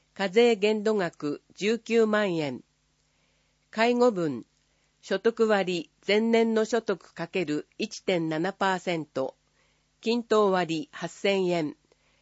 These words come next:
平等割、四千二百円、課税限度額、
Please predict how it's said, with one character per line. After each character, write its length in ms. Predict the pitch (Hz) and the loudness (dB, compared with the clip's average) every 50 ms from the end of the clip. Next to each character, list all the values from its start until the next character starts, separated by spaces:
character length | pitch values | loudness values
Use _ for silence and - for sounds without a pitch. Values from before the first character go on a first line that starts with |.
| _ _ - | _ _ 0
平 260 | 185 202 226 233 226 | 4 6 6 6 6
等 240 | 196 214 214 208 196 | 6 4 4 4 4
割、 380 | 190 180 170 170 165 165 - _ | 2 2 0 -2 -4 -6 -4 _
四 220 | - 202 220 240 220 | 0 0 0 0 0
千 300 | - 247 240 233 190 165 | 0 0 0 0 0 -2
二 100 | 170 160 | -4 -4
百 340 | - 180 175 - - 165 | -4 -6 -6 -4 -4 -4
円、 220 | 156 147 131 104 - _ _ _ _ _ _ _ _ _ _ _ _ _ _ _ | -2 -4 -4 -8 -12 _ _ _ _ _ _ _ _ _ _ _ _ _ _ _
課 160 | - 208 202 180 | -8 -6 -2 2
税 220 | 202 233 233 233 | 4 4 4 4
限 280 | 190 208 220 226 226 208 | 4 2 2 2 2 2
度 120 | 226 226 | 2 2
額、 540 | 208 180 170 - _ - 151 156 151 - | 2 0 -2 -4 _ -6 -4 -4 -4 -4